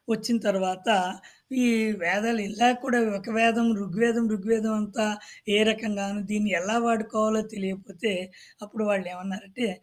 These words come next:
ప్రతి వేదాన్ని నాలుగు భాగాల కింద చేశారు. ఒకటి సంహిత, రెండోది బ్రాహ్మణము, మూడోది ఆరణ్యకము, నాలుగవది ఉపనిషత్తు.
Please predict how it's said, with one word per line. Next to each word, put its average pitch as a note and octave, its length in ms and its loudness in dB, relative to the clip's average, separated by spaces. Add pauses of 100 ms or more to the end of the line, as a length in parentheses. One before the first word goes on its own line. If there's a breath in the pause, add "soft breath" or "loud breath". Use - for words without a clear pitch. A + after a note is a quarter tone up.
(240 loud breath)
ప్రతి G#3+ 280 2
వేదాన్ని A#3 540 2
నాలుగు G3+ 380 -2
భాగాల E3 440 -4
కింద F#3+ 340 -18
చేశారు. - 380 -16 (2500 soft breath)
ఒకటి B3 300 -2
సంహిత, G3+ 840 2 (1120)
రెండోది G#3+ 580 2
బ్రాహ్మణము, G3 1080 -4 (680)
మూడోది A3 800 0 (420 soft breath)
ఆరణ్యకము, G3 960 -2 (880)
నాలుగవది G#3 1080 -2
ఉపనిషత్తు. G3 800 -6